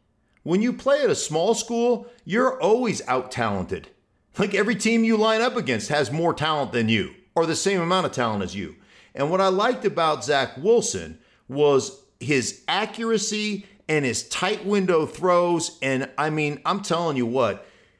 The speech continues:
he has been, from what I've seen of the preseason, he's been incredibly impressive.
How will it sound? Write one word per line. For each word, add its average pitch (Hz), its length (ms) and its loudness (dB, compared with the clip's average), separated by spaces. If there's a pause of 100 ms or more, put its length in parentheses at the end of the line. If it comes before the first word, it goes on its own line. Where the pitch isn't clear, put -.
(240)
he 185 220 0
has 208 120 2
been, 160 300 0
from 143 220 -2
what 160 140 0
I've 143 220 0
seen 220 400 0
of 104 140 -4
the 113 80 -4
preseason, 104 680 -4
he's 151 220 -8
been 185 220 -4
incredibly 190 880 -4
impressive. 101 600 -6